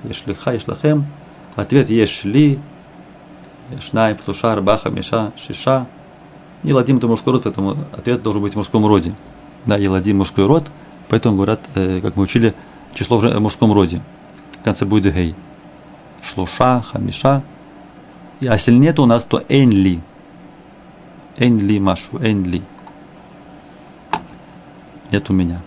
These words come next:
энли. Теперь,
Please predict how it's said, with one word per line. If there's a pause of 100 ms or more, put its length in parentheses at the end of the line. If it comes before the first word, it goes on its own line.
(140)
энли. (3500)
Теперь,